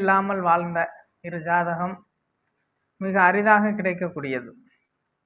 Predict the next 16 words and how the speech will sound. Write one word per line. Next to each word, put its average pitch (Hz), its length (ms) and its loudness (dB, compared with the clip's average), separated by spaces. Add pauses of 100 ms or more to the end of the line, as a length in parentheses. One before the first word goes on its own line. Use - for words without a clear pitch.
(640)
இது 214 220 0
போன்ற 262 380 4
அமைப்புகளை 208 640 0 (480)
பார்த்து 208 360 4 (100)
திருமணம் 202 500 0
செய்யும் 175 300 -6
பொழுது, 160 300 -4 (1000)
திருமணத்தில் 269 680 2 (220)
ஏற்படக்கூடிய 208 640 0 (140)
பிரச்சனைகள், 185 540 -4 (120)
திருமணத்திற்கு 220 680 -2 (120)
பின் 233 160 -4 (260)
ஏற்படக்கூடிய 190 600 -2 (120)
பிரச்சனைகளுக்கு 175 760 -4 (1160)
வேலை 233 360 2
இல்லாமல் 196 380 2